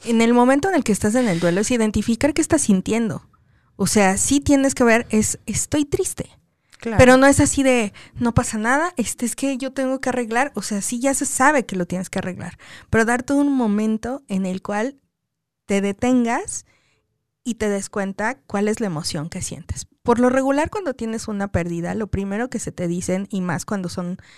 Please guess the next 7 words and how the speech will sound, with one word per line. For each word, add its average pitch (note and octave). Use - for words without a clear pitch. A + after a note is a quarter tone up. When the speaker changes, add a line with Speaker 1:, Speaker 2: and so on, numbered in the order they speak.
Speaker 1:
de F#3
personas, F#3
este, F#3+
te A3
dicen, A3
"Ay, C#4
pero D#4